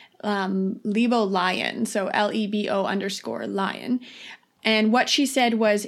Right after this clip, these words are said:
"You can miss me with your diet culture. I won't clap for you if you lose weight. I won't judge you if you gain weight. None of it means anything. There is absolutely no morality or intelligence in monitoring another person's physical appearance.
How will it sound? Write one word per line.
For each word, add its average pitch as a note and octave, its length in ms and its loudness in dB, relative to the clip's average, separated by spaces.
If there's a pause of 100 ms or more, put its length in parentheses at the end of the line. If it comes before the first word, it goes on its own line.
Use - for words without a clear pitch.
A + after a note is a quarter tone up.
"You A#3 220 4
can D4+ 240 4
miss A3+ 240 2
me D4 180 4
with A#3+ 240 2
your A#3 100 2
diet F3+ 320 0
culture. - 440 -12 (340)
I A#3 140 8
won't D4+ 240 2
clap A#3+ 320 2
for C#4+ 80 -2
you C4+ 180 0
if B3 140 -2
you A3+ 140 2
lose A3 260 2
weight. F#3+ 400 -4 (300)
I A3+ 140 6
won't A#3+ 280 4
judge A3+ 300 2
you D4+ 140 -2
if C#4+ 180 -4
you C#4 140 -2
gain F#3+ 260 -2
weight. - 300 -10 (160)
None A3 260 2
of B3 120 2
it C4+ 120 0
means A#3 280 2
anything. G3 580 -6 (280)
There A3+ 140 2
is G#3+ 200 0
absolutely A#3+ 720 2
no A3 320 2
morality A3 640 0
or G#3+ 200 0
intelligence A#3 960 -2 (220)
in G#3+ 180 4
monitoring C4 600 2
another G#3+ 420 0
person's G#3+ 540 -2 (160)
physical G#3+ 460 -4
appearance. - 720 -6